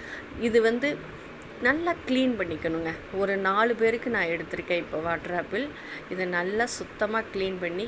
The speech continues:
இந்த மாதிரி கட் பண்ணிக்கணுங்க. உள்ள ஏதாவது விதை இல்லைன்னா நரம்பு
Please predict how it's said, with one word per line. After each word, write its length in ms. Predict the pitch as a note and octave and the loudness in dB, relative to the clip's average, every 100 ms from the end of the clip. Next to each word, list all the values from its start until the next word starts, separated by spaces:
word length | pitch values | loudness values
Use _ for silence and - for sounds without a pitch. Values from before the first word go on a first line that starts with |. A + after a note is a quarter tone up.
| - G#3 | -6 -4
இந்த 160 | G#3 G3 F3 | -2 0 0
மாதிரி 260 | E3+ A3 - | -2 -2 -4
கட் 160 | F3+ - G3 | -6 -4 -4
பண்ணிக்கணுங்க. 560 | F3+ F3 E3 E3 D#3+ D#3+ - - G3+ | -4 -4 -4 -4 -4 -4 -6 -8 -4
உள்ள 220 | G#3 G#3+ G3+ F3+ | 2 4 4 4
ஏதாவது 420 | F3+ F3 F3+ F#3 E3+ - | 2 2 2 0 -2 -2
விதை 260 | F3 E3 F3 F3 - - - - F#3 | 0 4 4 2 -2 -6 -8 -4 0
இல்லைன்னா 280 | F3+ F3 E3+ - - F3+ | 2 4 0 -2 0 4
நரம்பு 340 | F3 F3+ F3+ | 4 4 0